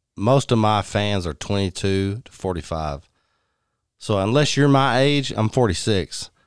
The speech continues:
you won't, you won't know who Wade Hayes is. You won't know who Ken Mellons is. You won't know who Davis Daniel is.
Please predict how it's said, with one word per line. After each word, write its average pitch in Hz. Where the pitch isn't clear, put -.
you 143
won't, 147
you 139
won't 156
know 131
who 107
Wade 92
Hayes 85
is. 73
You 110
won't 127
know 123
who 120
Ken 104
Mellons 92
is. 82
You 113
won't 117
know 123
who 113
Davis 104
Daniel 90
is. 71